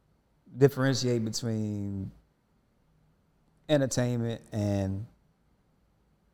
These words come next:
not entertainment. Now, it's up to the artists and what they pushing out, and us who are rearing these kids to,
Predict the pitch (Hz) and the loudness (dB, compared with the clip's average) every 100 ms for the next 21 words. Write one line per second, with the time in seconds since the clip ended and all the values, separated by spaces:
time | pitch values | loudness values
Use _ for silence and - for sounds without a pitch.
0 | _ _ - 117 98 90 - 98 - 220 | _ _ -2 0 0 -6 -8 -10 -10 2
1 | 123 139 131 113 107 107 - - _ _ | 6 8 6 4 0 -8 -18 -20 _ _
2 | _ _ _ 135 135 160 156 120 107 147 | _ _ _ 2 4 4 2 2 6 6
3 | 139 107 110 - - - _ 117 110 110 | 6 4 -2 -12 -18 -20 _ 2 4 4
4 | 104 - 110 107 107 101 95 - - _ | 0 -4 -4 -2 -2 -2 -4 -12 -20 _
5 | _ _ 135 127 143 120 - - - _ | _ _ 2 6 6 6 -2 -12 -20 _
6 | _ _ _ _ - 110 98 98 - 107 | _ _ _ _ 4 4 4 0 -12 -2
7 | 123 131 110 104 104 101 98 98 - 104 | 2 2 2 0 -2 -2 -2 -4 -2 -2